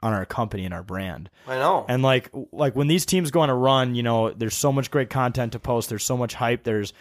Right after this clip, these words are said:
Speaker 1: there's so much awesome stuff you can do to grow. Like, you, you look at brands like Barstool, like, in,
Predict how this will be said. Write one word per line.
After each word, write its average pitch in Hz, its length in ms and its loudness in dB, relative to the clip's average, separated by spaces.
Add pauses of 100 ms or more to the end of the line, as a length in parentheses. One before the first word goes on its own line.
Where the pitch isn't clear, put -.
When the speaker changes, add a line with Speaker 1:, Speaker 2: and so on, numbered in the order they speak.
(200)
Speaker 1:
there's 127 120 -2
so 156 160 4
much 147 140 2
awesome 135 380 2
stuff 123 280 0
you 131 100 -2
can 117 120 -4
do 120 160 0
to 113 80 -2
grow. 113 340 4
Like, 113 220 0
you, 107 80 -6
you 117 240 -4
look 123 180 0
at 120 240 0 (220)
brands 143 240 0
like 135 120 -2
Barstool, 139 520 2
like, 98 240 -6 (240)
in, 131 180 -4